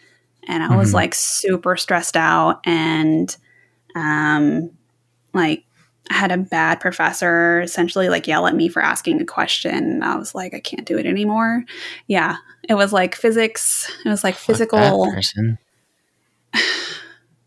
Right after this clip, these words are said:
Speaker 1: I don't know. I was in, like, civil engineering, and it was, like, some kind of statics and dynamics or f-,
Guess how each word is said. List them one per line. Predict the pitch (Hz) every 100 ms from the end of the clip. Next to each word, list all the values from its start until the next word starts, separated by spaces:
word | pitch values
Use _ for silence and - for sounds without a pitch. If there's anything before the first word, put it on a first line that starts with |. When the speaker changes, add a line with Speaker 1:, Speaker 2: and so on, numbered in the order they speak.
| -
Speaker 1:
I | 220
don't | 196
know. | 175
I | 220
was | 233
in, | 240
like, | 220
civil | - 226 233
engineering, | 220 202 202 196 214
and | 185
it | 202
was, | 185 -
like, | 185 185
some | - 214
kind | 202 208
of | 190 180 175
statics | - - - - 190 185 190 185 - _ - - 190
and | 180
dynamics | 175 170 180 180 185 -
or | 180 -
f-, | - - -